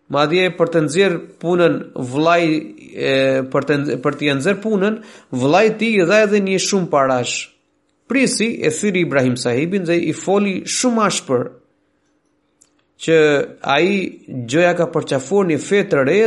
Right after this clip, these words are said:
dhe tani po e përhap atë. Ai e kërcënoi Ibrahim sahibin që për të hequr dora nga kjo fe,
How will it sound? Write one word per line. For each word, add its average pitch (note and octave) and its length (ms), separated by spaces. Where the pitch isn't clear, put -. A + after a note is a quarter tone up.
dhe F#3+ 180
tani F3+ 340
po F#3 160
e E3+ 80
përhap F3 420
atë. C3 240
Ai A3+ 340
e A3+ 80
kërcënoi G3 560
Ibrahim F#3+ 260
sahibin F#3+ 540
që G3 180
për E3 140
të E3+ 120
hequr A3 320
dora A3+ 320
nga E3+ 180
kjo D#3 160
fe, C#3 280